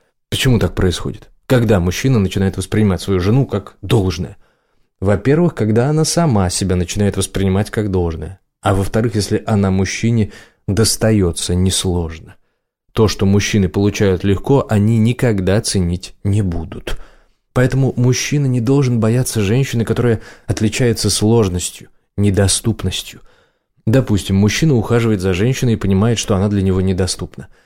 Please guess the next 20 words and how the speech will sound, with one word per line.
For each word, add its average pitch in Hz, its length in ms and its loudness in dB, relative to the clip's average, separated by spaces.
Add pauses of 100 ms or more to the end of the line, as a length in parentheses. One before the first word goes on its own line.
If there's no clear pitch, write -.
(120)
Если 117 220 2
вы 123 80 4
думаете, 123 400 2
что 113 160 -2
это 110 180 0
ненормально, 107 680 2
то 120 140 0
вы 113 120 2
ошибаетесь, 139 720 -2
потому 101 300 -2
что - 140 -6
на 101 100 2
самом 113 240 0
деле 123 160 2
только 117 400 -2
это 135 240 0
для 95 160 0
мужчины 101 420 0
и - 180 -2
нормально. 107 560 0